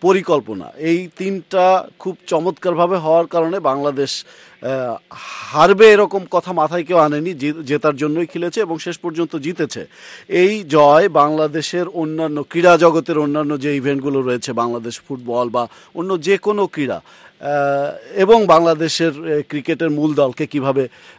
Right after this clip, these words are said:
উৎসাহিত, অনুপ্রাণিত কিংবা, আহ, কোনো শিক্ষা দেবে বলে আপনার মনে হয়?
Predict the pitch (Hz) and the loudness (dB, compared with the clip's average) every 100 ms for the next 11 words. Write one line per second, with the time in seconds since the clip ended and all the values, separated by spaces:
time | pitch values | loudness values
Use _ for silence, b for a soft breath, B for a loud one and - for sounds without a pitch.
0 | - - 165 147 131 147 143 156 139 139 | -16 -8 -2 -2 0 0 2 0 -4 -8
1 | - 151 143 143 160 156 170 180 180 151 | -2 -2 -2 -4 -4 -4 -2 -2 2 0
2 | 156 b b 139 147 147 131 160 156 - | 0 b b -6 -2 -2 -4 -6 -6 -6
3 | 165 - 160 139 139 135 123 - 127 123 | -8 -6 -4 -2 0 -2 -4 -10 -8 -6
4 | 113 - 104 95 95 95 - | -8 -10 -14 -14 -16 -18 -20